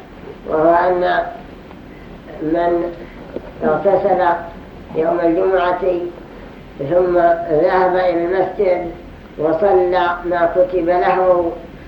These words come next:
ثم أنصت حتى تنتهي الصلاة كتب له كذا وكذا. الشاهد أنه ذكر فيه صلى ما كتب له، فدل على أنه مشروع أن يتطوع قبل الجمعة.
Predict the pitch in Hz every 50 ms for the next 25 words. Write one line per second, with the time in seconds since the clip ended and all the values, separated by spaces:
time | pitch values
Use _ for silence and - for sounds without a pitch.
0 | - - - - - 170 175 175 175 170 175 170 170 165 170 - 185 196 202 196
1 | - - 190 185 - - - - 175 - - - - - - - - - - -
2 | - - - - - 135 131 - 165 180 - - - - 196 175 170 170 170 170
3 | - - - - 240 254 208 175 156 - - 175 185 190 180 - 185 180 180 180
4 | 185 - - 175 180 185 180 180 175 185 202 190 - 202 196 180 180 180 180 170
5 | 180 175 - 196 185 180 175 175 175 175 190 156 135 135 135 - - - - -
6 | - - - - 151 - - 233 220 - 190 185 185 185 - 196 185 180 175 180
7 | 185 170 165 170 170 - 185 170 170 170 170 185 180 175 165 151 - 175 190 196
8 | 180 175 180 196 196 196 - - 143 151 160 156 - 175 165 165 165 160 151 175
9 | 185 190 - - - - - - - - - - - - - 139 135 143 151 170
10 | 185 190 180 180 185 180 180 180 180 180 180 175 180 180 175 170 165 160 165 175
11 | 185 180 175 175 180 175 - 180 175 170 170 170 170 165 165 - 170 156 160 165
12 | 185 185 185 180 180 175 175 170 175 175 170 170 170 165 170 165 170 165 170 170
13 | 165 165 156 143 135 139 139 135 -